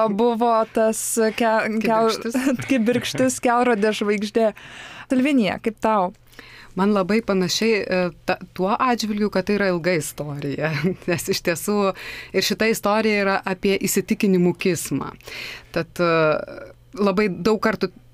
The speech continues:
Speaker 3: tie įsitikinimai pasikeičia. Tai, e, istorija prasideda nuo to, kad aš studijas, bakalauro studijas baigiu reklamos ir verslo vadybos srityje du tūkstančiai trečiaisiais metais. Po to kurį laiką pastudijuoju Vokietijos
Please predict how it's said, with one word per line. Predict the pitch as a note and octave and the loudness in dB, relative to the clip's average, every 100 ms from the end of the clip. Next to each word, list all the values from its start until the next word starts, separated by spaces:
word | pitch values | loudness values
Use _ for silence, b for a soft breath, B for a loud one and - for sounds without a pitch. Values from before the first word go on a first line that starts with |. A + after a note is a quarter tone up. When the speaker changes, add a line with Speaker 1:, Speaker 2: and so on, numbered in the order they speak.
| - - | -20 -4
Speaker 3:
tie | G3+ F3+ | 0 0
įsitikinimai | - F3 E3+ F3+ G3+ G#3+ | 0 -4 0 2 2 2
pasikeičia. | G#3 - A3+ C4 A3 - D3+ C#3+ B B B B B - - | 0 -2 0 0 0 0 -2 -4 B B B B B -20 -6
Tai, | E3+ E3 E3+ | -2 0 0
e, | E3+ E3+ E3+ E3+ | 2 2 2 2
istorija | F3+ - G#3+ G#3+ | 0 0 0 0
prasideda | G#3 A3 - G#3 F#3 | 0 -2 0 0 2
nuo | F3+ E3 | 0 0
to, | F#3 B3+ C#4 | 0 0 0
kad | G#3 - | -2 0
aš | F3 - - F3 | 0 0 0 -2
studijas, | D#3+ G3+ F#3+ G3 F3+ | -2 -2 0 0 0
bakalauro | E3+ E3 E3 G3+ G#3+ | -2 -2 0 2 0
studijas | F3 F3 E3 E3 E3 | 0 -2 0 0 0
baigiu | D#3+ D#3 D#3 F#3 F3+ | -2 -2 0 2 2
reklamos | D#3+ E3+ E3+ G3 F3+ - - | 0 -2 -2 0 -2 -4 -4
ir | E3 D#3+ | -4 0
verslo | F3+ A3+ F3 D3+ | 0 0 0 0
vadybos | D3+ F#3 F3+ D#3+ | -2 0 0 -2
srityje | E3 D3 F#3 E3+ | -4 -2 -2 0
du | |
tūkstančiai | E3+ G#3 F#3 E3 D3+ | -4 -2 -2 0 -2
trečiaisiais | D#3+ D3+ F#3+ F#3 C3+ D3 | -2 -2 -2 -2 -4 -4
metais. | C#3 C3+ - B3+ - B B B B B B B - | -4 -4 -2 -4 -4 B B B B B B B -4
Po | F#3+ | 0
to | A#3+ | 0
kurį | A#3 A#3 A#3 | 2 2 4
laiką | F#3+ A#3 G#3+ | 4 2 0
pastudijuoju | - F3+ F3+ E3 F3 G3 G3 F#3+ F3 D#3 | -2 -2 -2 -2 2 2 2 2 2 0
Vokietijos | D#3+ D#3 D#3 G3+ G3 E3+ | -4 -4 -2 0 0 0